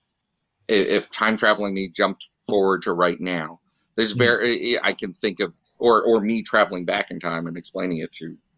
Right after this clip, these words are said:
Speaker 1: younger myself, I think there's very few times that I wouldn't have not been like, "Oh, oh, thank Christ." Like, like, pour a bucket of
Speaker 2: <laughs>
Speaker 1: cold water on me. I,
Speaker 2: Hmm.
Speaker 1: I'm relieved, you know? <laughs> Like,
Speaker 2: <laughs>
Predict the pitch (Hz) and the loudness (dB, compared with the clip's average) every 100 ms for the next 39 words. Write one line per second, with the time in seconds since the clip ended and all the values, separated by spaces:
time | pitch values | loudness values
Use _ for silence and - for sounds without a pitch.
0 | - 90 95 - - 92 82 92 82 - | -4 -2 -2 -6 -8 -6 -4 0 -2 -2
1 | - - - - 117 104 104 113 104 95 | -20 -20 -20 -4 -2 0 0 2 2 2
2 | 95 87 92 87 82 80 78 _ _ 90 | -2 0 2 2 0 -6 -8 _ _ -2
3 | 87 87 87 87 80 - 90 85 92 85 | 0 0 0 -2 -4 -2 0 2 0 0
4 | 85 98 _ - 196 139 101 127 226 233 | -2 -6 _ 2 4 4 2 4 4 4
5 | - 233 160 - - 156 147 - - 95 | 0 0 0 -2 -4 2 2 2 2 0
6 | - - - - 110 - - 131 117 120 | 0 -18 -20 -4 -2 -2 2 4 4 2
7 | 208 110 120 117 101 101 107 110 104 101 | 2 -2 -4 -4 -2 4 6 6 6 4
8 | 95 92 104 123 101 101 92 98 - - | 0 2 4 4 2 0 -4 -4 -12 -16
9 | - 120 127 - 165 - 285 127 135 175 | -10 0 2 4 4 4 0 0 -2 -4
10 | - - 392 - - - - - - - | -8 -10 -12 -10 -14 -10 -10 -10 -12 -16
11 | _ - 170 - | _ -8 -8 -8